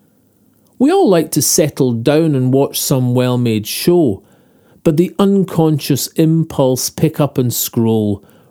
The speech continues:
really has to go. One way that really helps is to think, "Am I using this or is it using me?"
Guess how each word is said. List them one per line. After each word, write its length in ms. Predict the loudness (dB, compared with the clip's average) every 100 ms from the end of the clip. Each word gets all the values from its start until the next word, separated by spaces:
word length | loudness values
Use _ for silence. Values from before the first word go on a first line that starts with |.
| -4
really 440 | 0 2 2 2
has 300 | 0 -2 -4
to 100 | -6
go. 420 | -4 -2 -2 -6 -16 _ _ _ _ _ _ _ _ _ _ _
One 320 | 0 2 4
way 160 | 4 2
that 140 | 2
really 420 | 2 2 2 2 2
helps 420 | 2 0 -2 -2
is 140 | -2
to 100 | -2
think, 380 | 0 0 0 -6 -16 -20 -4
"Am 180 | 0 2
I 140 | 2
using 560 | 2 2 2 2 2 2
this 360 | 2 0 0 0
or 160 | 2
is 160 | 2 2
it 200 | 0 0
using 640 | 0 0 0 0 0 0
me?" 420 | 0 0 -2 -4